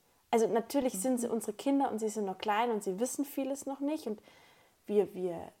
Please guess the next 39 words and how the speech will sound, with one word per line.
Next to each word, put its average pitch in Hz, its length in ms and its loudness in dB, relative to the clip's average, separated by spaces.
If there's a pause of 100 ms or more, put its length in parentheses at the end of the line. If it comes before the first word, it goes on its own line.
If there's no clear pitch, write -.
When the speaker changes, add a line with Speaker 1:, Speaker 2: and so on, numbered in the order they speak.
(220)
Speaker 1:
leiten 185 580 0
sie 277 140 -2
ja 262 100 0
in 247 140 -2
gewissem 262 380 -4
Maße - 320 -8
auch, 262 180 -4
aber 202 220 -6
sie - 160 -10
sind 202 420 -6
ihr 269 100 -4 (120)
eigener 202 360 -6
Mensch. 302 600 0 (260)
Sie - 200 -2
nehmen 202 640 2
dich - 300 -10 (520)
so 233 420 0 (200)
wahr, 175 460 2 (1120)
wie 285 280 6 (220)
du 349 160 10
jetzt 339 300 8
auch 349 180 12
was 220 220 2
wahrnimmst. 175 380 -6
Und 190 100 -8
das 185 100 -10
heißt, 190 240 -4
wenn 190 220 -2
wir 208 140 0
Speaker 2:
Ja. 220 60 4
Speaker 1:
die 196 100 -4
Kinder 226 500 2
anschreien 269 580 -2
oder 165 220 0 (600)
wenn 143 180 0
jemand 208 340 2
ein 240 120 -4
Kind 269 220 -6
anschreit, 277 440 0